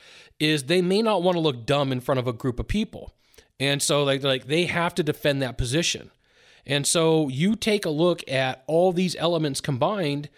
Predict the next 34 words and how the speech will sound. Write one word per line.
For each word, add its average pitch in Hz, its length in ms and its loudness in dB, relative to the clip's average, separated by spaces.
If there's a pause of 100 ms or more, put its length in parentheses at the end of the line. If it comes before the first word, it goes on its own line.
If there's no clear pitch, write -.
(280)
and 131 160 0
there's 180 240 0
tons 202 280 0
of 151 120 0
implications 139 680 -2
on 135 140 2
your 131 100 2
decision-making 135 680 0
process 127 680 -2 (340)
and 117 140 -2
how 143 100 2
people 139 380 0
act 165 200 -2
with 107 220 -8
you. 98 160 -14 (680)
You 143 100 -4
know, 170 60 -4
people 233 380 2
will 170 140 4
make 165 320 -2
bad 160 280 -2
decisions 165 600 -2
even 180 240 -2
in 190 80 2
the 143 80 -2
face 170 340 -2
of 120 140 -4
good 151 160 0
information. 131 680 -4 (420)
You 233 240 4
can 262 220 -2
take 170 360 0
empirical 170 520 0
data 113 340 -2